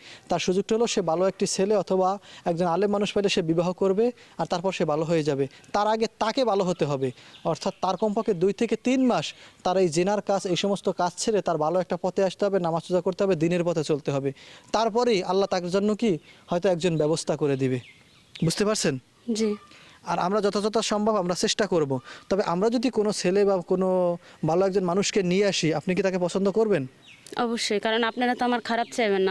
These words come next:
Speaker 2: আমার সৎমার মতো।
Speaker 1: আচ্ছা, অনেকে আমাদেরকে প্রস্তাব দিবে বা বিবাহ করার জন্য বলবে, অনেকে কমেন্টে জানাবে বা কেউ নাম্বার দিবে। আমরা তাদের কমপক্ষে হাজার হাজার বা লক্ষ লক্ষ দিবে। আমরা তাদের ভিতর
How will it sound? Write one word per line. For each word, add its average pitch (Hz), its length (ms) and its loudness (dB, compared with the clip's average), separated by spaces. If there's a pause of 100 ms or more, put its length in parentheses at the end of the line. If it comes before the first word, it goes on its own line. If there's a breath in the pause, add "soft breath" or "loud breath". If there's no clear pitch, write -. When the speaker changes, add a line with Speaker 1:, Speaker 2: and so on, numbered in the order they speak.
Speaker 2:
আমার 202 180 0
সৎমার 208 420 -2
মতো। 175 220 -8 (640)
Speaker 1:
আচ্ছা, 156 200 -4 (320 loud breath)
অনেকে 214 220 0 (100)
আমাদেরকে 180 360 0 (100)
প্রস্তাব 175 300 -2 (100)
দিবে 180 180 2 (180)
বা 156 60 0 (100)
বিবাহ 165 180 2 (120)
করার 165 240 0
জন্য 175 140 2 (140)
বলবে, 160 280 2 (440 loud breath)
অনেকে 165 280 0
কমেন্টে 170 380 0
জানাবে 160 320 0
বা 160 100 -2
কেউ 170 180 2
নাম্বার 151 240 0 (100)
দিবে। 139 180 0 (340 loud breath)
আমরা 175 160 0 (100)
তাদের 170 220 2 (180)
কমপক্ষে 180 420 -2
হাজার 190 260 2
হাজার 202 260 0
বা 185 120 2
লক্ষ - 120 -6 (100)
লক্ষ 170 140 -4 (140)
দিবে। 139 180 0 (460 loud breath)
আমরা 180 220 0
তাদের 190 260 2
ভিতর 208 160 2